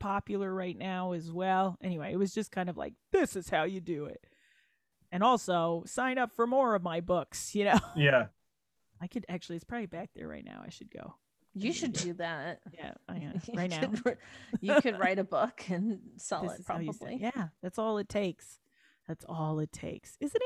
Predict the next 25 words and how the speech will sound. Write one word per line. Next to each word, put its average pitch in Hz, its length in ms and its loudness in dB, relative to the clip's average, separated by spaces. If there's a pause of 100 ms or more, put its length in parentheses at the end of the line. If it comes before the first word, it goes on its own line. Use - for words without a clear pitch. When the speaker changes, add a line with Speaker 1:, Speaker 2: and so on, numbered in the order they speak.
Speaker 1:
it 214 80 -10
strange 180 960 0
how 165 680 0 (960)
butter 202 440 8
melts 185 760 2
on 196 360 0
toast. 180 800 0
<laughs> - 100 0
Wow, 285 840 12
isn't 262 320 4
that, - 320 4
if 196 120 -4
you 220 120 6
think - 260 4
about 175 320 2
it, - 60 -4
and 170 100 -6
it's 170 120 -8
like, - 180 -8 (280)
yeah, 196 160 -2
Speaker 3:
Bree, 247 220 6
Speaker 1:
that's 247 220 2
Speaker 3:
did 269 80 2
you 330 120 2
Speaker 1:
stand-up - 20 -12